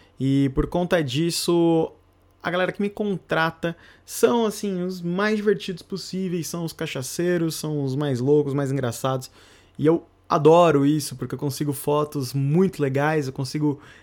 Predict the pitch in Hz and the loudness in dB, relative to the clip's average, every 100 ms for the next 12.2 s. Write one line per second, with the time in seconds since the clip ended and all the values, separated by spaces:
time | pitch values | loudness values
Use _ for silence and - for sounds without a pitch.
0 | _ 120 117 156 175 143 170 180 160 139 | _ -10 -4 2 2 2 0 -2 -2 0
1 | 143 156 147 156 160 147 - 151 160 165 | 2 2 0 -2 -4 -6 -6 -2 0 0
2 | 151 139 127 147 185 151 147 143 139 135 | 0 -2 -2 -2 0 0 2 0 -2 -8
3 | 156 151 131 - - - _ - 147 214 | -6 -4 -6 -8 -20 -20 _ -4 0 0
4 | 196 208 160 - 196 190 170 147 143 120 | 2 2 2 0 -4 -2 0 2 2 0
5 | - _ _ _ 139 143 156 151 - 156 | -6 _ _ _ -2 0 0 0 -2 0
6 | 151 143 139 139 151 151 165 143 120 107 | 0 0 -2 -4 -6 -2 0 0 -2 -4
7 | - - - 196 220 - 220 214 220 196 | -18 -10 -2 -2 0 2 2 2 -2 0
8 | 208 185 190 208 175 - - 180 143 - | 0 2 0 -2 -4 -8 -4 -4 -2 -4
9 | 175 185 185 - - _ _ _ - 139 | -4 -2 -2 -4 -10 _ _ _ -4 0
10 | 170 151 156 151 127 - - 170 175 170 | 0 0 0 0 -2 -2 -2 0 0 0
11 | 165 151 147 151 147 - 151 143 - 147 | 0 -2 -4 -8 -12 -6 -2 -2 -4 -8
12 | 139 131 | -6 -8